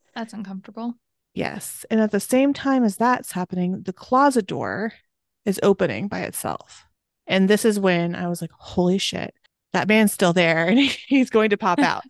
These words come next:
Speaker 2: <laughs> Like,
Speaker 1: <laughs>
Speaker 2: but he didn't. But wouldn't that be kind of funny, though? Sometimes I want that to happen. Like, you know, somebody is just fucking with them. One time,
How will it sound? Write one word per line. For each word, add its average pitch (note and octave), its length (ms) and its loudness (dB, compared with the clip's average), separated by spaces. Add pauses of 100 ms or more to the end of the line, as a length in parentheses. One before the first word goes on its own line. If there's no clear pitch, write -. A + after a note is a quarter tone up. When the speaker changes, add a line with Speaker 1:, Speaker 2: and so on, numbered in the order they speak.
Speaker 2:
<laughs> - 160 -10
Like, F4 480 4 (280)
Speaker 1:
<laughs> - 200 -20
Speaker 2:
but - 1300 -6
he A3+ 60 -8
didn't. - 280 -10 (360)
But G3+ 100 -6
wouldn't D#4 180 -4
that E4+ 120 -12
be - 120 -20
kind G3+ 140 -12
of G3+ 80 -16
funny, F#3 260 -10
though? F#3 360 -4 (260)
Sometimes D4+ 380 -10
I A3+ 40 -4
want F#3 160 -8
that - 140 -14
to - 100 -20
happen. E3+ 460 -12 (220)
Like, - 240 -2 (340)
you G#3+ 100 -6
know, - 220 -6
somebody F#3+ 540 -4
is F3+ 180 -6
just - 380 -14 (240)
fucking G3 320 -6
with - 160 -12
them. - 500 -14
One A#3 300 0
time, F3+ 580 -10